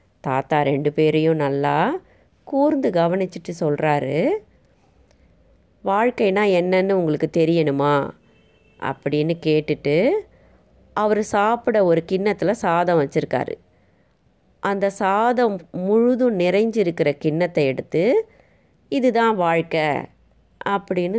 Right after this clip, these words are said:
சொல்றாரு. ரெண்டு பேரும் சிரிச்சுக்கிட்டே குடிசையை விட்டு வெளியே வந்துடுறாங்க. வர்ற வழியில பேசிக்கிறாங்க. "சாப்பாடு தான் வாழ்க்கை, இந்த ஒரு ஜான் வயிறு தான் வாழ்க்கைன்னு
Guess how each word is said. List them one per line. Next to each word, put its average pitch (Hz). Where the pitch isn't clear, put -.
சொல்றாரு. 185
ரெண்டு 151
பேரும் 175
சிரிச்சுக்கிட்டே 202
குடிசையை 214
விட்டு 175
வெளியே 208
வந்துடுறாங்க. 165
வர்ற 151
வழியில 175
பேசிக்கிறாங்க. 170
"சாப்பாடு 240
தான் 240
வாழ்க்கை, 202
இந்த 196
ஒரு 202
ஜான் 220
வயிறு 220
தான் 226
வாழ்க்கைன்னு 208